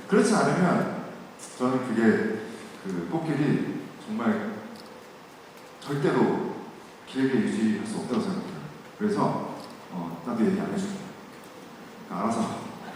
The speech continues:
<laughs> 분명히 좋은 일도 있고, <laughs> 안 좋은 일도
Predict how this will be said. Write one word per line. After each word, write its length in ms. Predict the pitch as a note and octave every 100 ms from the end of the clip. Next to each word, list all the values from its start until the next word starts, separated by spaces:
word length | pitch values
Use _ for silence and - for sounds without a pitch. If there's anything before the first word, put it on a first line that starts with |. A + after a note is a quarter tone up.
| - - -
<laughs> 1300 | - - - - - - - - - - - -
분명히 720 | - D#3+ F#3+ G3 F#3 - - - - -
좋은 300 | - D3+ D3+ D3+
일도 220 | D3+ C3 -
있고, 520 | F#3+ - - - - - - - - -
<laughs> 480 | - - - - -
안 160 | F3
좋은 260 | F#3 G3 F3+
일도 140 | -